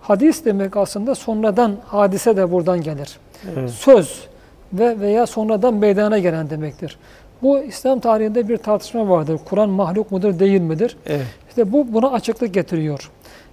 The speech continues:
Speaker 1: Efendimizin mübarek ağzından çıkan sözler veya Cebrail Aleyhisselam'ın Efendimiz'e,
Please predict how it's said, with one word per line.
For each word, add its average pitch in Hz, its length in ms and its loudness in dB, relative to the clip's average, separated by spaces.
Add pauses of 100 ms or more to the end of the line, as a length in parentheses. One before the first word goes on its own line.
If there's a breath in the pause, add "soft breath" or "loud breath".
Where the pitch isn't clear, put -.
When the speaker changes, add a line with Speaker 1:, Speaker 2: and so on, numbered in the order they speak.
(160 soft breath)
Speaker 1:
Efendimizin 247 680 2
mübarek 247 540 4
ağzından 202 540 2 (260)
çıkan 226 320 0
sözler 180 580 -2 (800 soft breath)
veya 208 400 2
Cebrail 208 320 0
Aleyhisselam'ın 214 680 0
Efendimiz'e, 202 720 -2